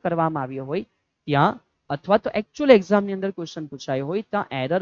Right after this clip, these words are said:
હોઈ શકે. So બસ એ એરર કઈ છે એ ડિસ્પ્લે કરવા માટે જ મેં આ સમ અહીંયા કીધો છે. અહીંયા એવું કીધું છે કે તમે એ અને બી ને પ્રક્ષિપ્ત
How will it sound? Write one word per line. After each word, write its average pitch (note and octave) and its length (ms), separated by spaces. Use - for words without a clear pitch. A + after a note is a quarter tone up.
હોઈ F#3 240
શકે. C3 300
So - 40
બસ G3 280
એ G3+ 100
એરર D#3 340
કઈ F#3 280
છે G#3+ 280
એ F#3 120
ડિસ્પ્લે D#3+ 420
કરવા E3+ 260
માટે C#3 340
જ F#3 100
મેં G3 160
આ A#3+ 120
સમ F#3+ 220
અહીંયા F3 260
કીધો D#3+ 240
છે. C#3 200
અહીંયા C4 240
એવું B3 120
કીધું G3+ 260
છે A3 160
કે A#3 180
તમે G#3+ 260
એ G3+ 200
અને G#3 240
બી F3+ 200
ને F#3+ 140
પ્રક્ષિપ્ત F#3 540